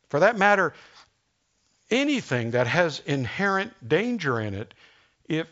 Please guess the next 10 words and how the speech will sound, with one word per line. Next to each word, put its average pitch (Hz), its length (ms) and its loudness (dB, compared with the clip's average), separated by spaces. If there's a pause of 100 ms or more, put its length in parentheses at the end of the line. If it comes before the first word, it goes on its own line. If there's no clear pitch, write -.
if 147 240 -6
you're 147 220 0
afraid 208 560 0
to 208 80 0
fail, 214 560 -2
if 120 140 -6
you're 135 160 -2
afraid 190 420 -2
to 185 80 -8
fall, 208 460 0